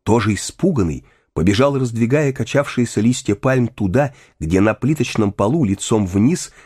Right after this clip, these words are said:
лежал Дориан Грей в глубоком обмороке. Его тотчас перенесли в голубую гостиную и уложили на диван.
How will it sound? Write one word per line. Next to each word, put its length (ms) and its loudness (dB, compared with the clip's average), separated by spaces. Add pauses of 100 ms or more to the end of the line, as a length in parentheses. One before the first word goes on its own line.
(120)
лежал 400 2
Дориан 440 0
Грей 320 0
в 100 -8
глубоком 600 0
обмороке. 720 -4 (800)
Его 180 0
тотчас 440 -2
перенесли 420 0
в 60 0
голубую 400 2
гостиную 760 0 (180)
и 80 0
уложили 440 2
на 100 0
диван. 400 -4